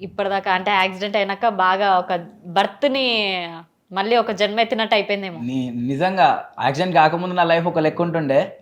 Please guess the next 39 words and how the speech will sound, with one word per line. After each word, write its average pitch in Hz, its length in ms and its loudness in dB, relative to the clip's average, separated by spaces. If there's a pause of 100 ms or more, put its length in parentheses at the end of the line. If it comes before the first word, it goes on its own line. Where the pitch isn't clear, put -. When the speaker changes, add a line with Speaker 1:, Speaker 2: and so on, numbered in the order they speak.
Speaker 2:
యాక్సిడెంట్ 143 360 0
అయిన 151 160 6
తర్వాత 151 360 4
నుంచి 160 460 -4 (540)
చాలా 170 240 8
అంటే 196 180 4
చాలా 185 260 4
మారిపోయింది. 170 680 2 (220)
ప్రతి 139 260 0
ఒక్కడు 170 260 0
కళ్ళ 151 240 2
ముంగట 160 360 0
పోయేటప్పుడు 156 460 0
ఇట్లా 151 160 -2
ఫేస్ 143 320 -4
చూడగానే, 151 400 0
"అరే, 143 500 -2
ఏందిరా?" 143 520 0
ఫస్ట్లో 180 240 -2
అయితే 185 140 0
ఇంకా 180 140 0
ఘోరంగా 156 340 2
ఉంటుండే 170 300 -2
ఫేస్. 131 380 -6 (540)
నా 135 40 2
ముఖం 160 320 0
చూపించుకోవాలంటే 170 520 0
నాకే 156 280 2
భయం 151 240 4
అవుతుండే. 123 360 -2
ఒకప్పుడు 139 400 2
అద్దంలో 151 400 2
చూసుకున్నప్పుడల్లా, 147 580 -2
"అరే, 135 220 0
మంచిగా 127 320 -4
ఉన్నా, 127 140 -4
మంచిగా 123 280 -6
ఉన్నా" 127 140 -4
అనిపిస్తుండే. 117 640 -8